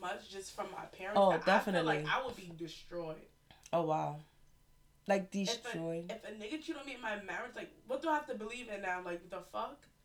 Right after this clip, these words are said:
Speaker 1: Just for me to even get to that point, that's why. 'Cause it's just, like, at the, at the end of, like, people that are, I'm a s-, my parents have only met two people that I dated. Well, three.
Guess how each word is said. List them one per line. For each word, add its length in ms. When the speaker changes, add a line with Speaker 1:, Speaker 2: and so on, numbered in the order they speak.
Speaker 1:
Just 280
for 60
me 100
to 80
even 300
get 220
to 100
that 320
point, 260
that's 280
why. 160
'Cause 160
it's 120
just, 120
like, 180
at 160
the, 120
at 160
the 60
end 100
of, 60
like, 180
people 220
that 320
are, 40
I'm 200
a 40
s-, 280
my 300
parents 240
have 100
only 160
met 400
two 120
people 360
that 200
I 360
dated. 520
Well, 140
three. 240